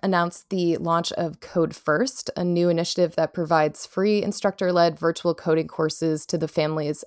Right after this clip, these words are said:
of essential workers. To support this initiative, Reviture will be donating around two thousand hours of instructor-led virtual coding training to essential workers and their families, as well as those who have been impacted by covid nineteen.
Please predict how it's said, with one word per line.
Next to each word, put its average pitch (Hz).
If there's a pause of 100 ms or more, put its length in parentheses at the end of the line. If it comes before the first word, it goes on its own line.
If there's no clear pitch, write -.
of 156
essential 196
workers. - (380)
To 226
support 220
this 233
initiative, 208
Reviture 196
will 180
be 175
donating 175
around 160
two 226
thousand 190
hours 156
of 165
instructor-led 170
virtual 190
coding 185
training 156
to 160
essential 208
workers 190 (340)
and 208
their 220
families, 185
as 196
well 196
as 180
those 151
who 160
have 151
been 156
impacted 156
by 151
covid 151
nineteen. -